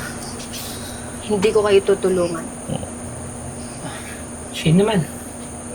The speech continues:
Speaker 2: laki ba naman ang bahay mo? Kahit mga... isang libo, pwede na yun.
Speaker 1: Wala kayong matatanggap sa akin kahit na ano.
Speaker 2: Baka na talaga eh.
Speaker 1: Sige na, umalis
Speaker 2: Kapera
Speaker 1: na
Speaker 2: ka
Speaker 1: kayo.
Speaker 2: lang. Lumaki na yung ulo mo.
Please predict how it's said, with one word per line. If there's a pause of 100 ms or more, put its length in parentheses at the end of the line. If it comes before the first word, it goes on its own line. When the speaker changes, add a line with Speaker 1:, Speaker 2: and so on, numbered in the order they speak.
(840)
Speaker 2:
laki
ba
naman
ang
bahay
mo? (1040)
Kahit
mga... (2000)
isang
libo,
pwede
na
yun. (1080)
Speaker 1:
Wala
kayong
matatanggap
sa
akin
kahit
na
ano.
Speaker 2:
Baka
na
talaga
eh. (560)
Speaker 1:
Sige
na,
umalis
Speaker 2:
Kapera
Speaker 1:
na
Speaker 2:
ka
Speaker 1:
kayo.
Speaker 2:
lang. (880)
Lumaki
na
yung
ulo
mo.